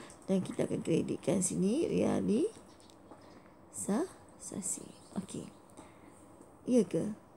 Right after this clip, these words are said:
Salah. Bank. Sebab kita bayar dengan bank. Okey, berapa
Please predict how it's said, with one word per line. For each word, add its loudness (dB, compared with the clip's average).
Salah. 2
Bank. 2
Sebab -6
kita 2
bayar 6
dengan 2
bank. 0
Okey, -4
berapa -2